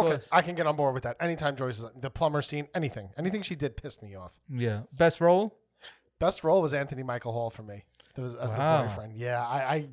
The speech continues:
Speaker 2: really enjoyed him. And maybe it has a lot to do with just because he wasn't typical Anthony Michael Hall.
Speaker 1: That's fair.
Speaker 2: But, like, I really enjoyed everything he did.
Speaker 1: Okay, so Johnny Depp, um,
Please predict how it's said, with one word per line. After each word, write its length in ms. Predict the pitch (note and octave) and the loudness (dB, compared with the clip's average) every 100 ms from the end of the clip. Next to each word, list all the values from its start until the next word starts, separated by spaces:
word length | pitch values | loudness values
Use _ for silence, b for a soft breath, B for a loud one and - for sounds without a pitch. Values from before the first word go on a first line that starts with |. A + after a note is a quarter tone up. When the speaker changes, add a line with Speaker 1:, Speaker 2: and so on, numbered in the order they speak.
| C3 | -4
Speaker 2:
really 360 | D3+ E3 E3 D3 | 0 2 0 -2
enjoyed 400 | C3+ C3+ C#3+ B2+ | -2 -2 -2 -2
him. 180 | C3 - B B B | -6 -10 B B B
And 200 | E3+ E3 | -6 -4
maybe 240 | D#3+ D#3 G3 | -2 0 2
it 60 | |
has 120 | F#3 | 0
a 40 | E3 | 0
lot 220 | C3+ C3 | -4 -4
to 80 | C3 | -4
do 160 | C3 | -4
with 80 | C3 | -4
just 180 | C3+ - | -6 -8
because 300 | C3+ C#3 - | -8 -8 -8
he 120 | D3 | -8
wasn't 500 | B2 A#2+ B2 B2+ B2 _ | -8 -4 -4 -6 -12 _
typical 420 | - C#3+ C#3+ C3+ B2+ | -4 -4 -2 -2 -4
Anthony 320 | C3 C3+ C3 | -4 -8 -4
Michael 300 | B2+ A#2+ A#2 | -4 -2 -4
Hall. 380 | A2+ A#2 E3 - | -2 0 0 -2
Speaker 1:
That's 160 | D#3 - | -14 -12
fair. 320 | - B2+ D#3+ | -6 -6 -2
Speaker 2:
But, 240 | E3 D3+ - | 2 0 0
like, 240 | D3+ C#3 C#3 | -4 -2 0
I 100 | D3 C3+ C3 | 0 -2 -2
really 340 | D#3+ D3 C3+ | 2 2 0
enjoyed 360 | C3 C3+ B2 B2+ | -4 -6 -4 -6
everything 360 | B2+ B2+ A#2+ | -6 -8 -10
he 100 | A#2+ | -12
did. 200 | A#2 G#2 - _ _ | -14 -16 -18 _ _
Speaker 1:
Okay, 300 | D#3 C3+ B2 | -4 -2 -2
so 300 | A2+ - B2+ | -2 0 0
Johnny 360 | B2 D3 D#3 D#3 | 2 2 2 0
Depp, 280 | C#3 C3 - _ _ _ | 0 0 0 _ _ _
um, 460 | D#3 A#2 A2 G#2+ | -2 0 0 -4